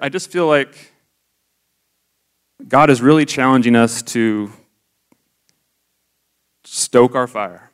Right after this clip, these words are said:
That's what I keep hearing, is stoke the fire. And as a man, I feel like I'm supposed to be up here telling you, all you men, that how important it is that you stoke that fire in your families,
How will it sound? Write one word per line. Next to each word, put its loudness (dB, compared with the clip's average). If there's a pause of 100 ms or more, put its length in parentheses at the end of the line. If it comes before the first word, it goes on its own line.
(140)
That's -20
what -8
I -6
keep -12
hearing, -10
is -16
stoke -2
the -16
fire. -16 (1600)
And -14
as -6
a -10
man, 0
I 2
feel -4
like 2
I'm -6
supposed -6
to -14
be -8
up -6
here -6
telling -6
you, -6
all 0
you -2
men, -8 (160)
that -12 (100)
how 0
important -6
it -10
is -10
that -10 (560)
you -8
stoke 0
that -2
fire -2
in -10
your -12
families, -18